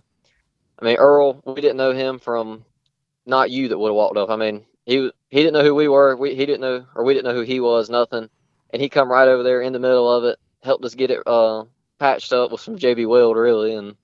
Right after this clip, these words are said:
I mean, Dad raced that night, got it fixed enough to race, and, uh, I mean, from kinda then, we just kinda grew with Earl and stuck with him, 'cause we didn't, nobody else has, uh,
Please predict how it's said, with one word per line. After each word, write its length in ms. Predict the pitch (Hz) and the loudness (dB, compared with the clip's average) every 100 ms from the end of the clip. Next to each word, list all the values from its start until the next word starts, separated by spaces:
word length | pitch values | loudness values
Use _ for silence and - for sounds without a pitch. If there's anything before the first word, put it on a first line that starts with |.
| _ _ _ _ _ _ _ _ - | _ _ _ _ _ _ _ _ -4
I 60 | |
mean, 180 | 127 120 | -2 2
Dad 220 | 127 127 | 6 6
raced 260 | 120 127 - | 4 2 0
that 160 | 110 107 | -2 -2
night, 300 | 104 110 - _ | -4 -6 -8 _
got 140 | 127 113 | -2 -2
it 80 | |
fixed 260 | - 120 - | -2 -6 -4
enough 200 | 113 110 | -6 -6
to 60 | 107 | -2
race, 440 | 113 117 113 - | 0 0 -2 -8
and, 260 | 110 104 101 | -12 -10 -6
uh, 280 | 101 101 104 117 _ _ _ | -4 -4 -8 -16 _ _ _
I 60 | - | -4
mean, 220 | 110 107 | 0 0
from 200 | 107 - | -2 -6
kinda 240 | 113 127 113 | 2 4 6
then, 200 | 120 117 | 4 4
we 80 | 113 | 2
just 140 | 110 | 0
kinda 180 | - 107 | 0 0
grew 180 | 101 110 | 2 2
with 120 | 107 | 4
Earl 400 | 110 113 110 104 | 6 6 4 0
and 180 | 98 98 - _ _ _ _ _ | -6 -14 -20 _ _ _ _ _
stuck 280 | - 117 107 | 0 2 4
with 180 | 113 | 2
him, 140 | 107 104 | 2 -6
'cause 100 | 104 | 0
we 160 | 120 120 | 2 2
didn't, 180 | - - _ _ - | -2 -12 _ _ 0
nobody 360 | 156 170 139 | 4 4 2
else 380 | 139 131 - - _ _ | 2 0 -4 -20 _ _
has, 300 | 123 117 110 | -6 -4 -4
uh, 360 | 110 107 110 | -4 -6 -8